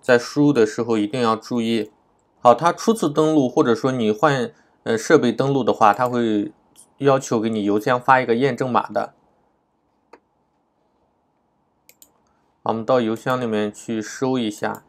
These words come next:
验证码。这个地方的话，验证码没有办法复制的，只有我们手动去输啊。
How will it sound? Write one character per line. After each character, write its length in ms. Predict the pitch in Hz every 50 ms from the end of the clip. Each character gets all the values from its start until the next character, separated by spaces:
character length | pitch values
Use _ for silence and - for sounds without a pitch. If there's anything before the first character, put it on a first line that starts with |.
| _ _ -
验 200 | 123 123 117 107
证 160 | 123 117 113
码。 200 | 110 104 - - _ _ _ _ _ _ _ _ _ _ _ _ _ _ -
这 100 | - 165
个 60 | 156
地 140 | 151 143 139
方 160 | 143 151 147
的 80 | 143
话， 120 | 143 139 123
验 140 | 135 143 143
证 80 | 147
码 120 | - 107 101
没 100 | 107 113
有 100 | 127 127
办 140 | 139 131
法 100 | 120 113
复 260 | 107 - - - 143 113
制 180 | - - 143
的， 180 | 127 107 98 98
只 140 | - - 123
有 80 | 127 123
我 80 | 110
们 120 | 104 110 110
手 240 | - - 113 101
动 240 | 101 113 123 120 113
去 220 | 107 - - 110 107
输 320 | 107 - - - 127 131
啊。 180 | 123 110 110